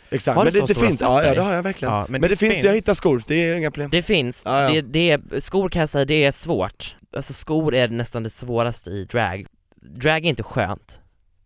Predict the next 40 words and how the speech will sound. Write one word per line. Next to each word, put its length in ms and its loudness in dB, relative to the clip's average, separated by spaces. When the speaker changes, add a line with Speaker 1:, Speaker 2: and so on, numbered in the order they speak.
Speaker 2:
Det 160 -4
kan 80 -2
jag 80 -2
säga 140 -4
redan 160 -2
nu. 220 -4
Speaker 1:
Det 80 -10
ska 120 0
inte 120 -2
vara 160 -2
det. 80 -10
Speaker 2:
Det 100 0
ska 120 -4
inte 120 -4
vara 160 2
skönt, 340 -8
för 180 -8
att 120 -10
då 120 0
blir 240 -4
det, 100 -2
då 220 -8
tappar 340 -10
man 100 -4
nästan 220 -8
hela 180 -8
grejen 380 -6
liksom. 240 -10
Det 80 -4
är 40 -4
inte 220 -4
mysigt 500 -8
eller 100 -8
Speaker 1:
Det 60 2
är 20 4
inte 160 0
Speaker 2:
bekvämt. 560 0
Speaker 1:
bekvämt 40 -6
eller, 360 -2
exakt. 380 -10